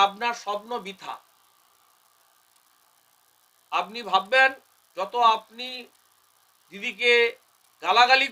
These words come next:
করবেন, মমতা বন্দ্যোপাধ্যায়কে যত গালাগালি করবেন, তত আপনার পাশ থেকে এমএলএ, এমপি দিদির কাছে আপনার চলে যাবে,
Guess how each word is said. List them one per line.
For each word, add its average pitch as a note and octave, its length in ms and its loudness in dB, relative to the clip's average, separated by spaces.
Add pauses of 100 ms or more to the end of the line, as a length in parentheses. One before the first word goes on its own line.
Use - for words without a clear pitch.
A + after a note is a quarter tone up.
করবেন, A#3 320 0 (1000)
মমতা A3 300 -2 (100)
বন্দ্যোপাধ্যায়কে B3+ 600 -2
যত B3+ 120 -6 (120)
গালাগালি C4+ 400 2
করবেন, C#4 240 0 (100)
তত A#3+ 140 -8 (180)
আপনার B3 300 -4 (440)
পাশ G#3 140 -4 (140)
থেকে B3 200 -2 (320)
এমএলএ, B3 340 4 (180)
এমপি B3+ 320 -6 (920)
দিদির G3 300 -14
কাছে G3 200 -6 (180)
আপনার E3+ 240 -8 (180)
চলে E3 260 -8
যাবে, A2 180 -20